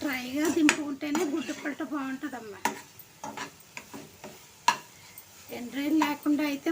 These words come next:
మనం చపాతీలో కూడా ఇలా వేసుకుని,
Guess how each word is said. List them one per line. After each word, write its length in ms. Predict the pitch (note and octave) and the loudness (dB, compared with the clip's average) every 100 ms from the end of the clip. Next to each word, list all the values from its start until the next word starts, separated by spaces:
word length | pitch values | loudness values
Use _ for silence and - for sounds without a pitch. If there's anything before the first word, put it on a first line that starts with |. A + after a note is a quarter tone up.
| E4+ | 8
మనం 200 | D#4 D4 D4+ D#4+ - - - - | 8 6 4 2 0 -2 -2 -2
చపాతీలో 560 | C#4 - C#4+ D#4 D4 D4 | -2 -2 0 2 0 0
కూడా 200 | C#4 D4+ G4 - - - - - - - - - - - | 2 6 6 6 4 -4 -18 -12 -12 -12 -16 -20 -4 -2
ఇలా 140 | - C#4 | 0 -2
వేసుకుని, 680 | C4 C4 - C#4 C#4 B3 B3 | 0 0 -2 -4 -6 -6 -12